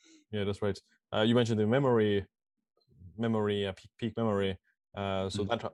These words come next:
Speaker 1: that has, uh, manganese, molybdenum, iodine, and boron. So, uh, what's the ra-, rationale behind that?
Speaker 2: So, uh, these are five minerals that I've, I've seen throughout the years of testing, um, different clients and patients of ours that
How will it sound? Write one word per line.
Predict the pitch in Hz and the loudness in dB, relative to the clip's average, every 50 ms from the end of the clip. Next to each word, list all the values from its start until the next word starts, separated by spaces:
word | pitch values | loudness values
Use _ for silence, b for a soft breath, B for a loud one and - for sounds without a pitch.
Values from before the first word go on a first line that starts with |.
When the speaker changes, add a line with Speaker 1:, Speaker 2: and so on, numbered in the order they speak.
| _ - | _ -4
Speaker 1:
that | 113 110 | -4 -4
has, | 104 110 107 104 98 | -2 0 -2 -2 0
uh, | 101 101 98 | -2 -2 -2
manganese, | 101 117 131 120 117 110 110 104 104 101 92 - - | -2 -2 -2 -2 -4 -4 -4 -4 -6 -8 -10 -12 -10
molybdenum, | 101 101 113 120 113 - 104 104 101 101 - - | -10 -6 -6 -6 -6 -6 -6 -4 -4 -6 -6 -4
iodine, | 110 107 98 98 95 95 95 | -6 -4 -4 -4 -4 -4 -4
and | 95 95 95 | -6 -6 -4
boron. | 110 110 101 90 87 80 78 78 - _ _ _ _ | -2 -2 -2 -2 -4 -8 -10 -14 -18 _ _ _ _
So, | - - 92 90 90 | -18 -14 -12 -10 -10
uh, | 90 90 - | -8 -8 -6
what's | 90 95 - | -8 -8 -6
the | 95 95 | -4 -4
ra-, | 95 92 - | -4 -4 -4
rationale | 101 98 - - 104 101 95 90 90 87 - - | -6 -6 -6 -4 -6 -4 -4 -4 -6 -8 -10 -10
behind | 98 98 92 95 | -8 -6 -6 -6
that? | 95 92 - _ - _ _ B B B B B B B B B B B B B B B B B B B | -6 -8 -8 _ -20 _ _ B B B B B B B B B B B B B B B B B B B
Speaker 2:
So, | - - - - 147 139 131 - - - - | -14 -12 -6 -2 -2 0 0 -2 -6 -10 -18
uh, | - 57 - - _ - | -20 -20 -20 -20 _ -14
these | 90 95 117 110 120 139 143 151 156 156 | -12 -8 -4 -2 -2 0 0 0 0 0
are | 147 123 | 0 0
five | - - 110 110 117 110 | 0 0 0 0 2 2
minerals | 107 107 110 110 110 107 104 98 87 85 | 0 0 0 0 0 0 -2 -2 -4 -4
that | 95 104 95 95 | -2 0 0 2
I've, | 95 95 92 - - - - - | 2 0 -2 -4 -10 -16 -14 -12
I've | 104 - | -12 -8
seen | - - 110 104 104 98 98 101 | -6 -2 -2 0 0 0 -2 -4
throughout | 98 98 101 98 95 82 | -4 -2 0 0 0 0
the | 92 101 | -2 -4
years | 98 95 98 98 98 98 90 85 - | -4 -4 -4 -2 -2 -4 -6 -6 -8
of | 95 92 - - | -8 -8 -8 -8
testing, | - - 98 98 - - - 104 98 98 95 98 - - _ _ _ _ _ - 110 | -4 -4 -4 -2 -4 -6 -8 -8 -6 -6 -8 -10 -12 -14 _ _ _ _ _ -12 -10
um, | 104 104 104 104 110 110 - - 110 | -8 -8 -8 -8 -8 -10 -12 -10 -6
different | - 107 - - 101 101 98 92 - _ _ _ _ | -6 -6 -6 -4 -6 -6 -6 -8 -12 _ _ _ _
clients | - 107 98 98 95 92 - | -6 -4 -2 -2 -2 -4 -6
and | - - | -6 -6
patients | 95 92 - 98 95 - - | -6 -6 -6 -8 -10 -6 -2
of | 92 | -2
ours | 95 92 92 95 92 92 90 82 - - - | 0 2 2 0 0 0 -2 -4 -8 -12 -10
that | - 101 101 92 92 90 95 92 90 90 92 92 - | -10 -10 -8 -8 -6 -2 0 0 2 2 0 -2 -6